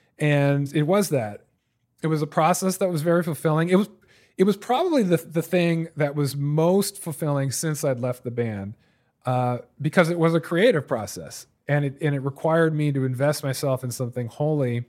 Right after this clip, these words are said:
and express myself, um, and do something that was another passion of mine. I had always loved writing, um, but I had to do it, uh, you know, in this very meticulous way, but also, um,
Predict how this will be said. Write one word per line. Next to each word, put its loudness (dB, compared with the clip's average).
and -2
express -2
myself, -2
um, -2
and 2
do 6
something 0
that 0
was 2
another -2
passion -4
of -4
mine. -2
I -2
had 2
always 2
loved 0
writing, 0
um, -2
but 2
I 4
had 4
to -2
do 4
it, 4
uh, 2
you 0
know, 2
in 0
this -2
very 4
meticulous 0
way, 4
but -2
also, 0
um, -2